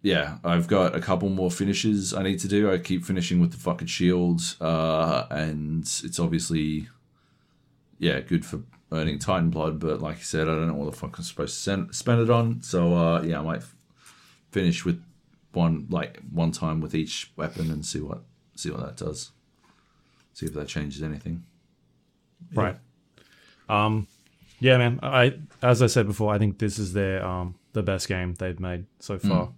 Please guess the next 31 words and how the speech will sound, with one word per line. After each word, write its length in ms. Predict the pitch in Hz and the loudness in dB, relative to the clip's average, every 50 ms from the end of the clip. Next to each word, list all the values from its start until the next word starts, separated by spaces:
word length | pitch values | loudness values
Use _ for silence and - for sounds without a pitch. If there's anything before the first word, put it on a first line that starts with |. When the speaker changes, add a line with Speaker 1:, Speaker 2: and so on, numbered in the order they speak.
| _ _ | _ _
Speaker 2:
It's, 340 | - 95 92 - - - - | -10 -10 -8 -8 -8 -10 -6
it's 240 | - 104 98 - - | -6 -4 -4 -4 -4
really 240 | 98 95 92 90 87 | -4 -4 -4 -4 -4
good. 280 | 92 90 90 87 - - - - - - _ _ _ _ _ _ - | -4 -4 -4 -6 -8 -14 -20 -20 -20 -20 _ _ _ _ _ _ -16
Um, 580 | - 87 87 87 87 87 87 87 87 87 85 - _ _ _ _ _ _ _ _ _ _ _ _ _ - | -12 -10 -10 -8 -8 -8 -8 -8 -8 -8 -10 -12 _ _ _ _ _ _ _ _ _ _ _ _ _ -10
it 160 | 113 101 - | -10 -8 -6
does 200 | - 95 95 - | -6 -6 -6 -4
some 220 | - - 92 90 90 | -4 -4 -2 -2 -2
neat 220 | 87 90 90 - | -2 -4 -6 -6
things. 240 | 95 90 90 87 95 | -4 -4 -4 -2 -4
It, 160 | 98 95 - | -4 -6 -6
it 120 | 104 - | -8 -4
could, 280 | - - 127 123 - 113 | 0 2 2 2 2 0
it 100 | 110 107 | -6 -6
might 400 | 110 104 101 104 104 104 101 101 - | -4 -2 0 2 2 2 0 0 -2
be, 340 | 104 101 98 95 95 90 - _ _ _ _ _ _ _ - - - _ _ _ _ _ _ _ _ - | 0 0 0 0 -2 -6 -10 _ _ _ _ _ _ _ -20 -20 -20 _ _ _ _ _ _ _ _ -4
uh, 100 | - 107 | -2 0
it's, 240 | 110 123 - - - | 2 2 2 2 0
it's 220 | - - 117 - - | -2 -2 0 4 4
up 160 | 117 117 - | 4 4 4
there 100 | - 107 | 2 0
with, 100 | 104 95 | 0 0
like, 180 | 95 92 90 - | -2 -4 -4 -2
Dead 180 | - 90 90 85 | -4 -4 -4 -4
Cells 320 | - - 87 85 87 85 | -6 -6 -6 -6 -6 -8
is 120 | 82 82 - | -10 -10 -8
my 140 | 90 87 87 | -8 -6 -8
f-, 260 | 82 - - - - _ _ - 107 101 | -8 -12 -16 -20 -20 _ _ -12 -12 -8
favorite 420 | - 101 92 92 85 87 - - - _ _ _ _ _ _ _ _ _ _ _ _ _ _ _ | -6 -4 -4 -4 -4 -6 -8 -10 -12 _ _ _ _ _ _ _ _ _ _ _ _ _ _ _
roguelike 440 | - 87 87 90 90 87 87 - - | -8 -6 -4 -4 -4 -4 -4 -6 -6
game. 320 | - - 90 87 90 85 | -8 -10 -8 -8 -10 -12